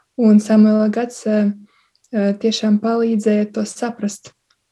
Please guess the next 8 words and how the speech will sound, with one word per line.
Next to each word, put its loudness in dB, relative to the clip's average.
un 6
izjust, 0
kā 0
ir 0
tad -6
tajā 0
lēmuma 2
pieņemšanā. 0